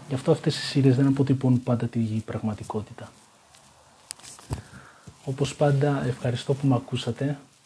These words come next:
Sorry που αυτό το επεισόδιο ήταν κάπως μικρό και άστοχο.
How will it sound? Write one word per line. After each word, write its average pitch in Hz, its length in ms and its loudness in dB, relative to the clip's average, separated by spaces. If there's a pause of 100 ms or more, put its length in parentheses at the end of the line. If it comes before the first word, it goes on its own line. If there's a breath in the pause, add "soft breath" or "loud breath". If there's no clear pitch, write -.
(540 soft breath)
Sorry 143 280 6
που 139 100 -2
αυτό 135 200 -2
το 135 80 2
επεισόδιο 127 560 2
ήταν 120 300 2
κάπως 120 340 -8
μικρό 110 500 0 (160)
και - 120 -4
άστοχο. 120 680 -4